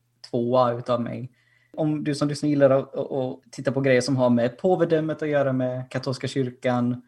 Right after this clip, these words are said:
allt sånt här, kolla på The New Pope med Jude Law. Så det är, ja, en svag tvåa från mig.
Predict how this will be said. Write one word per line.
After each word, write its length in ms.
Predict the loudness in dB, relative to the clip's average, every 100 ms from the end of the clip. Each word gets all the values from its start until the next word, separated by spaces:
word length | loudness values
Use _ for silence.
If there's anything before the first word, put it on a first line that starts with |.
| _ _
allt 180 | -6 -4
sånt 160 | -4 -4
här, 260 | -4 -4 -4
kolla 220 | 0 0
på 200 | 0 -2
The 140 | 0
New 360 | 2 4 2 0
Pope 440 | -4 -4 -6 _ -20 _ -8
med 180 | -8 -4
Jude 240 | -6 -6
Law. 240 | -10 -10 -12 -20 _ _ _ _
Så 180 | -6 -4
det 240 | 0 2 0
är, 80 | 0
ja, 280 | -2 -4 -4
en 100 | -4
svag 360 | 4 4 4 0
tvåa 340 | -4 -2 -4 -8 _ _
från 180 | -14 -14
mig. 200 | -14